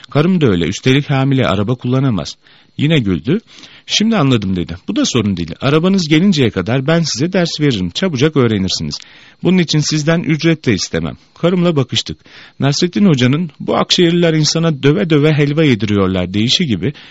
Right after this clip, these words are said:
o günlerin ekonomik sıkıntı döneminde bize neredeyse zorla araba satacaktı bu Belçikalılar. "E, madem ilk olarak araba sahibi olacaksınız, içiniz rahat etmeli. Dışarıdan bakarak araba alınmaz. Buyurun sizi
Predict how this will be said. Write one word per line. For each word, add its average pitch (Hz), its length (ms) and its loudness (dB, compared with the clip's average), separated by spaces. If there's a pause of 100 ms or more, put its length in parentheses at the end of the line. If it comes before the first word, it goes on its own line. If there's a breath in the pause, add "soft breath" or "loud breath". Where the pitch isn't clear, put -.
(280 loud breath)
o 226 140 2
günlerin 143 340 2
ekonomik 165 480 0
sıkıntı 160 400 -2
döneminde 107 480 0
bize 156 280 0
neredeyse 160 480 0
zorla 165 360 2
araba 131 240 2
satacaktı 92 600 -4
bu 90 140 -6
Belçikalılar. 87 680 -4 (800 loud breath)
"E, - 80 -8
madem 202 380 2
ilk 190 200 0
olarak 165 400 2
araba 139 240 0
sahibi 139 340 0
olacaksınız, 123 760 -2
içiniz 143 420 -2
rahat 143 240 0
etmeli. 95 400 -2
Dışarıdan 127 520 0
bakarak 127 380 0
araba 120 320 0
alınmaz. 123 480 -2
Buyurun 160 240 2
sizi 127 400 -2